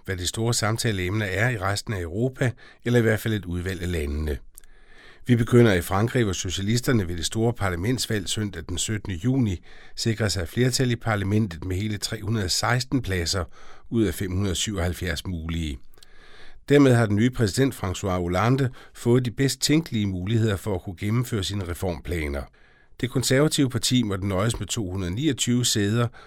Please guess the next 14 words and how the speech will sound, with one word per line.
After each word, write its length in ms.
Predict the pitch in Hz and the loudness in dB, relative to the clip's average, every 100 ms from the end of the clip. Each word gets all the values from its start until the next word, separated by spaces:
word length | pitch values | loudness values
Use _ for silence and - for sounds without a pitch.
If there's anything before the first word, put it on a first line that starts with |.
| - - | -20 -8
og 140 | 110 | -2
det 120 | 139 | -2
kan 80 | 127 | 0
ses 280 | - 127 98 | 0 2 0
som 160 | 95 95 | 0 -2
en 120 | 92 | -4
yderligere 360 | 117 147 147 113 | 0 2 4 2
ydmygelse 600 | 92 113 120 107 90 - | 4 4 6 4 0 -2
af 60 | 92 | -4
den 100 | 87 | -4
tidligere 340 | - 110 117 | -4 -2 -2
præsident, 640 | 104 92 80 131 139 - - - | -2 -4 -4 0 -2 -2 -18 -6
Nicolas 360 | 104 101 98 | -6 -2 -2
Sarkozy. 480 | - 95 87 98 - | 0 -2 -4 -4 -2